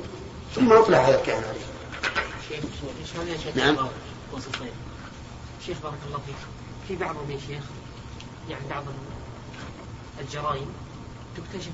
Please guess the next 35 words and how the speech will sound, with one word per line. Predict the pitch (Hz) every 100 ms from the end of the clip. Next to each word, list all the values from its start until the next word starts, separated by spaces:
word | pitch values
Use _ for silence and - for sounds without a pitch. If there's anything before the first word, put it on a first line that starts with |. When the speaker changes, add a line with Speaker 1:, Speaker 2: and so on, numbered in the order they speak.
| 151
Speaker 2:
عن | 156
طريق | 156 156 160
الذين | 151 139 143 139
يستخدمون | - - 143 143 131 127
الجن | 135 123
والشيطان. | 123 120 - - - - - - - -
ما | - 180
ندري | 165 147 151 -
ايش | - 131
هذا | 131
الجن. | 127 - - - - 120 120 - 62 - - - - - - - - 165
يعني | 151
مثلا | 180 180 - - 175
قاتل | 175 160
ما | 156
يعرف | 156 151 - - - - - -
مقتول | - - 151
Speaker 1:
نعم. | 139 120
Speaker 2:
ما | 135
يكون | - 139 139
قاتله. | 139 - 156 - - - - - - -
Speaker 1:
هذه | 135 160 175 180
ربما | 196 170 160
ت-، | 147 160 -
تقع، | 175 - - - - - - - - -
ربما | 143 147 151
يكون | 143
الإنسان | 147 135 147
له | 139 135
رأي | 156 170
من | 135
الجن | 131 131 147 139
يخبره | 131 - 151
بما | 143 143 139 139
وقع | 160 151 143